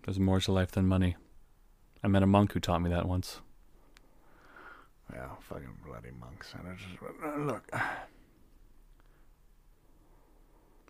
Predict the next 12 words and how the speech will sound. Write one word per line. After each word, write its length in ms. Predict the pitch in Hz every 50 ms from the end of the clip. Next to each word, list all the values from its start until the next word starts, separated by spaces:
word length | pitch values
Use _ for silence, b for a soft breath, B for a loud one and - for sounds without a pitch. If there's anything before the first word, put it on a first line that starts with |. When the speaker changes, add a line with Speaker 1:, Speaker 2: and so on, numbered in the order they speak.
| - 113 117
Speaker 2:
honestly, 420 | 123 117 - 131 143 151 147 135 127 - - -
I, 260 | - 107 107 110 110 - - - - - - - - - - - - - - _ _ - - _ - - - _ - - - _ -
this 140 | 107 101
is 60 | 110 117
the 60 | 110
most 300 | 104 104 101 95 - -
I've 140 | 90 90 -
talked 260 | - 95 87 85 92
about 200 | 87 80 85 95
it 80 | 98 -
to 100 | 113 123
anyone. 300 | 131 113 92 73 62